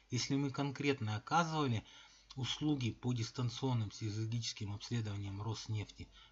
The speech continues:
мы здесь честно и открыто об этом говорим. Евразгод, гок, Шлюмберже, У З Г Ц, Викинг Сапплай, Сыктывкар Тissue Group и так далее, и так далее, и так далее. Шестьдесят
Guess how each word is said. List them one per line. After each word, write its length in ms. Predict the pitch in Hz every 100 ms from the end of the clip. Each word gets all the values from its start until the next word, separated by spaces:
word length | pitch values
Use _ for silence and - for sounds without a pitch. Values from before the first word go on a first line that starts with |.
| -
мы 200 | 120 165
здесь 320 | 135 120 -
честно 420 | - 147 156 - 123
и 100 | 107
открыто 480 | 104 117 131 113
об 100 | 98
этом 260 | 101 - 98
говорим. 440 | 95 90 95 87 - - - - -
Евразгод, 800 | 110 117 131 123 120 104 98 - _
гок, 380 | 113 113 110 - - - -
Шлюмберже, 960 | - 123 139 147 139 131 117 113 104 87 - _ - _ _ _ - 143
У 100 | 127
З 140 | 143
Г 160 | 139 135
Ц, 420 | - 127 101 82 _ _
Викинг 460 | 110 139 - 147 113
Сапплай, 520 | - 139 127 110 95
Сыктывкар 680 | - 117 - 131 - 139 135
Тissue 440 | - 143 - 147
Group 400 | 131 123 120 - - _ _ _ _ _ _ _ _ - -
и 120 | 131
так 300 | 127 113 104
далее, 320 | 117 143 147
и 40 | 135
так 240 | 104 101
далее, 300 | 104 113 110
и 20 |
так 220 | 110 101 95
далее. 260 | 95 92 - -
Шестьдесят 800 | - - 117 110 117 - 143 -